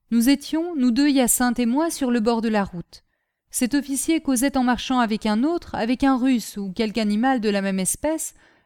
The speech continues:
lorsqu'en voyant l'ancien, le Prussien, histoire de blaguer, lui dit : «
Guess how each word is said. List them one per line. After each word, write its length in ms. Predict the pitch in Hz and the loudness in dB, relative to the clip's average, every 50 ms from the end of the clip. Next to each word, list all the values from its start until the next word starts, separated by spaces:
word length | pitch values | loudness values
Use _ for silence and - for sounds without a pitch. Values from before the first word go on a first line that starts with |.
| _ - | _ -2
lorsqu'en 400 | 233 262 254 - - - 262 247 | 0 0 0 0 -2 -2 0 2
voyant 280 | 233 269 254 277 285 | 2 2 2 2 4
l'ancien, 580 | 269 247 233 214 - - - - 320 349 370 339 | 4 2 2 2 0 -2 -2 -2 -2 0 0 2
le 120 | 269 214 | 2 0
Prussien, 640 | 202 - - 226 196 - - - - 330 359 359 320 | 0 0 -2 -4 -4 -4 -4 -4 -4 -4 -2 -2 -4
histoire 420 | 233 202 - - - 247 233 226 | -6 -6 -8 -6 -2 -2 -2 0
de 100 | 202 214 | 0 -2
blaguer, 460 | 185 196 208 202 202 214 311 349 339 | -2 -2 -2 -2 0 2 2 2 2
lui 220 | 262 196 175 180 165 | 2 0 -2 -4 -6
dit : « 360 | - - 156 156 143 - _ | -8 -10 -14 -16 -16 -18 _